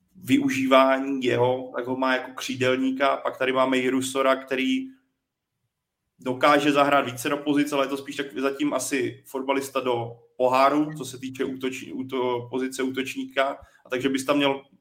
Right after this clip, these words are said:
teda čtveřici zatím Jurečka, Tecel, Wilhelmsson teoreticky a Fila. Jako, jako ano, ale že bys tam měl úplně nějakou takovou tu do očí bijící jedničku,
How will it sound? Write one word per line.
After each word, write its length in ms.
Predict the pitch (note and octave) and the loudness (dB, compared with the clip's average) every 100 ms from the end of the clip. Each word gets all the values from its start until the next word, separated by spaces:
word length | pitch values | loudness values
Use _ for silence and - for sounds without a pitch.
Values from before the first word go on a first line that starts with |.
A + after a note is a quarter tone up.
| _ | _
teda 300 | - C3 C3 | -2 4 4
čtveřici 520 | B2 - C#3 C#3 C3+ C#3 | 2 0 2 2 2 0
zatím 240 | C#3 C3+ | 2 2
Jurečka, 560 | B2+ C#3 D3 - D3+ C#3+ | 2 2 0 0 0 2
Tecel, 680 | C3 A#2+ C3 C#3 C3+ C3 - _ - _ - | -2 -6 -2 0 0 -4 -10 _ -20 _ -2
Wilhelmsson 760 | B2+ C3 C3 B2+ A#2 C#3+ D3 | 2 4 4 2 0 0 2
teoreticky 880 | C#3 C#3 C#3 - - - C#3 C#3+ C#3+ _ _ - | 4 4 2 -4 -10 -4 -2 -4 -8 _ _ -6
a 80 | |
Fila. 540 | A#2+ C3 A#2+ A#2 A#2 - _ _ _ - | -2 0 2 0 -4 -18 _ _ _ -8
Jako, 420 | B2 D3+ B2+ - - - | -6 -2 -2 -2 -12 -14
jako 440 | B2+ C#3+ A#2+ A#2 _ _ _ - - B2+ | -10 -4 -6 -6 _ _ _ -20 -10 -4
ano, 500 | B2+ C3 D3 - C3 | 0 0 0 -2 -2
ale 120 | C3 | 0
že 80 | C#3 | 0
bys 140 | - | 0
tam 100 | - | 2
měl 140 | D3 | 0
úplně 260 | D3 D3+ D3+ | 0 0 2
nějakou 300 | D3 C#3+ D#3 | 2 2 -2
takovou 280 | D3+ D3+ D3+ | -4 -2 -4
tu 100 | D3+ | -4
do 160 | D#3 | -2
očí 360 | F3+ G#3 - D3+ | 0 0 -2 -6
bijící 440 | D3 D3 D3+ D#3+ | -6 -6 -8 2
jedničku, 880 | D3 C3+ C3+ C3 - C#3 D3 F3+ - | 2 2 -2 -4 -4 0 2 0 -8